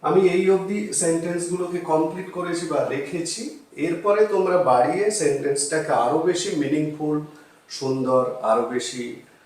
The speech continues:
আহ, প্র্যাকটিক্যাল করে তুলতে পারো। আসল জায়গাটা আমি এখানে বলেছি, "He might not come, he might not come here, he might not go there।"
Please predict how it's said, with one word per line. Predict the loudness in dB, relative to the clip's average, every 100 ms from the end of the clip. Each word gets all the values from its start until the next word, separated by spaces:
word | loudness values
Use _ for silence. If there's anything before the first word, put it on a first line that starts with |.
| _ _
আহ, | -8 -6 -6 -8 -10 -16 -20 _ _ _
প্র্যাকটিক্যাল | 2 2 2 -4 -4 -4 -4 -4
করে | -2 0
তুলতে | -2 -6 -8
পারো। | -8 -6 -6 -10 -20 _ _ _ -10
আসল | -4 -2 2 2
জায়গাটা | 2 2 2 2 2
আমি | 2 0
এখানে | -2 -2 -2
বলেছি, | 0 0 -2 -6 -16 -20 _ _ 0
"He | 4
might | 4 2 -2 -2
not | -2 -2 2
come, | 4 4 0 -10 -20 -8
he | -4 -2
might | 0 -2 -4
not | -6 -4
come | -4 -2 -4 -6
here, | -6 -6 -8 -12 -20 _ _ _ _
he | -4 -2
might | 0 -2 -2
not | -2 -4 -8 -16 -20 _ _ _ _ _ _ -12 -4
go | -2 -2 0
there।" | 0 0